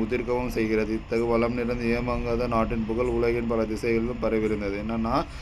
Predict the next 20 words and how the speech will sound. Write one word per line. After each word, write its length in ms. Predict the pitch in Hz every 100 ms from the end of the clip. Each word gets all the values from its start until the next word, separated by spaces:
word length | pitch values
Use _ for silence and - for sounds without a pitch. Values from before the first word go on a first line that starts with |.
| - -
தென்னை 240 | 117 131 131
மரத்துலேருந்து 480 | 123 113 120 127 123
தேங்காய் 280 | 120 117 110
விழுது. 260 | 113 110 101
அது 120 | 104 104
விழும்போது 500 | 117 123 113 104 107 127
அது 140 | 127 117
வேகத்தை 300 | 117 117 120 120
பாக்கு 280 | 107 127 - 127
மரத்து 260 | 120 113 117
உச்சியில, 420 | 113 127 120 113 123 120
பாக்கு 240 | 120 120 123
மரத்துல 400 | 113 120 139 135
தேன் 200 | 127 127 117
இருக்கு, 200 | 107 101
அதை 120 | 110 117 -
கிழிச்சிக்கிட்டோம், 840 | 123 127 - 127 113 - 117 151 - - - - 110
பலாப்பழத்தை 580 | 123 135 135 127 117 113
பிளந்துட்டோம், 640 | 113 123 123 113 123 127 120
மாங்கனியை 420 | 117 131 127 131